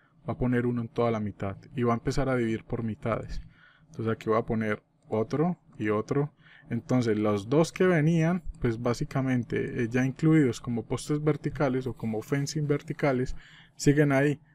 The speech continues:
Es decir, entre poste y poste siempre van a haber dos varillas adicionales. Y esas varillas adicionales se llaman fencing. O no sé cómo se pronuncia directamente, pero aquí básicamente lo que tenemos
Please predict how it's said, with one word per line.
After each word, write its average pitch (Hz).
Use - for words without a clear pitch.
Es 127
decir, 139
entre 120
poste 143
y -
poste 160
siempre 131
van 139
a 131
haber 127
dos 127
varillas 123
adicionales. 113
Y 135
esas 156
varillas 147
adicionales 143
se -
llaman 123
fencing. 117
O 120
no 123
sé 131
cómo 139
se 127
pronuncia 117
directamente, 113
pero 107
aquí -
básicamente 131
lo 127
que 123
tenemos 120